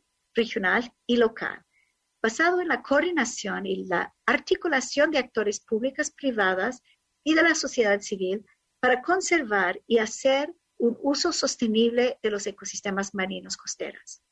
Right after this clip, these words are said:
Un segundo eje corresponde al desarrollo de capacidades a nivel regional, municipal y local que permitan sostener los modelos de gobernanza en los distintos niveles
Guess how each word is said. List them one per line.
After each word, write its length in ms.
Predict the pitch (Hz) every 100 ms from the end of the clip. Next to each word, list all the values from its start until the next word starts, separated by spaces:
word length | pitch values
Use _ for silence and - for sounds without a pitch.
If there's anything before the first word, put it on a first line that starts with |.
| _ _ _ _ - - _ _ _
Un 100 | 220
segundo 500 | 202 254 302 403 392
eje 540 | 247 185 - - - _ _ _ _ _
corresponde 640 | - 269 - - 359 359
al 120 | 370 349
desarrollo 560 | 330 339 320 330 370
de 100 | 359
capacidades 1080 | 359 - 254 247 240 247 285 220 113 - - -
a 80 | 202
nivel 480 | 208 190 175 180 - _ _
regional, 560 | 185 190 196 196 190
municipal 520 | 196 190 - 202 185 180
y 60 |
local 460 | 180 170 185 151 - _ _ _ _ _ _ _ _
que 140 | 240
permitan 800 | 208 240 220 226 311 311 320 320 -
sostener 1120 | - - 339 - - 208 208 233 240 151 - _ _
los 260 | 185 185 -
modelos 440 | 190 175 156 156
de 80 | 202
gobernanza 640 | 190 175 170 165 170 170 -
en 140 | 180
los 140 | 196
distintos 640 | - - - 320 269 170 -
niveles 440 | 165 147 - -